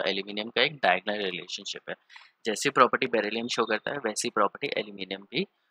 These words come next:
शो करता है। अब ये है क्यों? क्योंकि beryllium बहुत हाई polarizing power होने की वजह से chlorine के पास lone pair है और ये जो lone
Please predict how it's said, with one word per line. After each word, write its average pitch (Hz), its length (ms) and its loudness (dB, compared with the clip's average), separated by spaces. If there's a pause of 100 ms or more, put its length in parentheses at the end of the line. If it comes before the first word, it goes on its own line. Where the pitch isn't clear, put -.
(120)
शो - 240 0 (320)
करता - 300 -2
है। - 140 -6 (1600)
अब 143 140 10
ये 143 160 8
है 131 220 4
क्यों? 185 220 -2
क्योंकि - 220 -6
beryllium 135 760 2 (280)
बहुत 127 400 6 (140)
हाई 113 220 6
polarizing 117 640 0
power 107 300 4
होने 107 240 -8
की 113 200 -14
वजह 95 220 2
से 165 200 0
chlorine 107 440 -4
के 110 80 -6
पास 107 280 0
lone 98 240 0
pair 117 160 0
है 156 100 2
और 117 220 0
ये 120 100 -2
जो 117 120 -4
lone 104 220 0